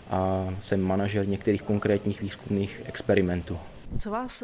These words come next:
Speaker 2: baví na této konkrétní práci? Protože přece jenom jedná se o projekt, jehož posláním je zajištění bezpečné budoucnosti celých budoucích generací.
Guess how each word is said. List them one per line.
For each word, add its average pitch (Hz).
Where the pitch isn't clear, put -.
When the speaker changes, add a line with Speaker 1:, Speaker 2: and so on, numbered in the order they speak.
Speaker 2:
baví 226
na 220
této 208
konkrétní 202
práci? 190
Protože 214
přece 233
jenom 233
jedná 220
se -
o 220
projekt, 240
jehož 214
posláním 220
je 247
zajištění 220
bezpečné 226
budoucnosti 202
celých 220
budoucích 202
generací. 185